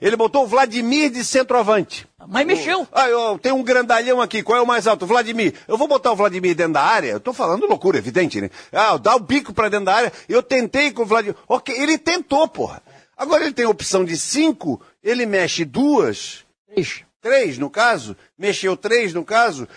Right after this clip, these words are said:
Speaker 1: E depois aí deu azar
Speaker 2: É,
Speaker 1: do
Speaker 2: mas
Speaker 1: goleiro
Speaker 2: trocou
Speaker 1: ser
Speaker 2: outro.
Speaker 1: expulso e
Speaker 2: Mas
Speaker 1: não
Speaker 2: é
Speaker 1: podia
Speaker 2: aquela
Speaker 1: mexer
Speaker 2: tal
Speaker 1: mais.
Speaker 2: história do treinador. Eu, eu sou um, um exigente, sabe? Porque eu, eu sou exigente com o treinador, porque eu não gosto de treinador que troca seis por meia dúzia.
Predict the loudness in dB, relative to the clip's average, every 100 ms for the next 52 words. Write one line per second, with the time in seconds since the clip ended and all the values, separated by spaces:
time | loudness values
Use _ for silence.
0 | -18 -12 0 0 0 -2 0 0 2 2
1 | 2 0 2 2 2 2 2 0 0 -2
2 | -6 -6 -2 -2 0 2 2 2 0 0
3 | 0 0 2 0 0 -4 -4 -4 0 -2
4 | -2 -2 0 0 -2 -14 -20 -20 -6 -4
5 | -2 -2 -2 -2 -4 -4 -6 -6 -8 -12
6 | _ _ -6 -4 -4 -4 -2 -2 -2 -8
7 | -14 -14 _ _ _ _ _ _ _ _
8 | -4 -4 -2 -6 -6 -4 -2 0 0 0
9 | -2 -4 -2 -4 -2 -2 -4 -8 -8 -6
10 | -4 0 2 0 -2 -16 -10 -4 -2 0
11 | 2 0 0 -4 -4 0 0 0 -2 0
12 | -2 -2 -4 -2 -2 -2 -2 0 0 -2
13 | -2 -4 -8